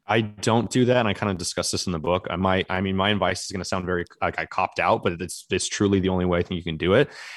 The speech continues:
is just save what you can. And so it's com-, almost like a, an overflow, right? So in certain times, like, I've saved forty percent of my income, and sometimes I've saved, like, four percent of my income or even less, right? So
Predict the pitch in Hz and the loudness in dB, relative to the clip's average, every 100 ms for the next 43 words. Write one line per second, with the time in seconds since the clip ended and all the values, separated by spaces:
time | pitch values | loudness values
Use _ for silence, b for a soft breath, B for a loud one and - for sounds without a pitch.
0 | B 101 113 - 117 107 87 85 104 92 | B 0 2 2 2 2 0 -6 -4 -4
1 | 80 82 - 92 87 - B - - 165 | -4 -4 0 2 0 -6 B -6 0 0
2 | 151 147 151 113 104 101 107 104 110 104 | 2 2 2 2 2 2 0 2 2 0
3 | - 92 82 92 101 110 104 165 160 - | -2 -6 -4 -4 -2 -2 -2 -2 -2 0
4 | 127 131 120 101 107 98 - 104 - 104 | 0 0 0 0 0 -2 -4 -6 -4 -2
5 | 104 120 120 117 117 120 117 127 139 110 | -2 -2 -2 0 0 0 0 -2 -2 -2
6 | - 107 101 98 95 87 - 92 87 - | -2 -4 -2 -4 -4 -6 -6 -6 -6 -2
7 | 110 98 92 - 90 87 87 - 87 85 | 0 0 -2 -6 -4 -4 -6 -4 -4 -4
8 | 82 87 82 - - 87 - 101 | -4 -2 -2 -4 -2 -2 2 0